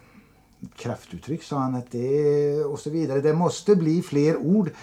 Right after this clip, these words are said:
Vi ger inte ut tidningen med, med, med, med en sån rubrik." Eh, jag satte mig också på mina hö-, höga hästar i pur nervositet och sa, "Är det ni eller är det jag som sätter rubrik?"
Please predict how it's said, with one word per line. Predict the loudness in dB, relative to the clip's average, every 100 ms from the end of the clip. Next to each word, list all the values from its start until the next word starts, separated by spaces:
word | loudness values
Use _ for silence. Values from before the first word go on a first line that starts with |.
| -12
Vi | -4 -2 0 2 2 2
ger | 0 2
inte | 0 -2
ut | -4
tidningen | -4 -4 -4 -6 -8 -18 -12
med, | -4 -4 -4
med, | -6 -6 -6 -4
med, | -4 -2
med | -2
en | -2
sån | -6 -8
rubrik." | -10 -16 -20 _ _ _ _ _ _ _ _ _ _ _ -4
Eh, | -2 0 -2 -4 -8 -8
jag | -6 -6
satte | -10 -8
mig | -6
också | -6 -6
på | -6
mina | -4 0 4
hö-, | 4 4 4
höga | 2 2
hästar | 0 0 -2 -4 -4
i | -10
pur | -4 0 2
nervositet | 2 0 -2 -2 -2 -2
och | -2
sa, | -2 0
"Är | 0 2
det | 0
ni | 0 0
eller | 2 4
är | 4
det |
jag | 4 2 -2
som | -4
sätter | -4 -2
rubrik?" | -2 -2 -8 -14 -20